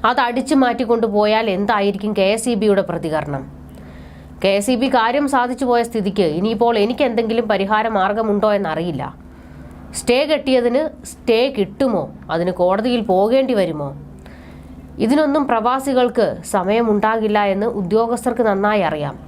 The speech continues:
അതുകൊണ്ടാണ് ഇത്തരത്തിൽ പെരുമാറുന്നതെന്ന് തോന്നുന്നു. സ്ഥിരം നാട്ടിലുള്ള ആളുകളുടെ പറമ്പിൽ ഇതുപോലെ കടന്നു കയറുമോ? കടന്നാൽ അവർ സമ്മതിക്കുമോ? ആയിരക്കണക്കിന് കിലോമീറ്റർ ദൂരെ ഇരുന്ന് പ്രവാസികൾക്ക് എന്ത് ചെയ്യുവാൻ കഴിയും?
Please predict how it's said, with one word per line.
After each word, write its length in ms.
അതുകൊണ്ടാണ് 520
ഇത്തരത്തിൽ 540
പെരുമാറുന്നതെന്ന് 1160
തോന്നുന്നു. 500
സ്ഥിരം 400
നാട്ടിലുള്ള 480
ആളുകളുടെ 560
പറമ്പിൽ 380
ഇതുപോലെ 460
കടന്നു 300
കയറുമോ? 500
കടന്നാൽ 320
അവർ 160
സമ്മതിക്കുമോ? 800
ആയിരക്കണക്കിന് 640
കിലോമീറ്റർ 440
ദൂരെ 420
ഇരുന്ന് 280
പ്രവാസികൾക്ക് 720
എന്ത് 220
ചെയ്യുവാൻ 520
കഴിയും? 500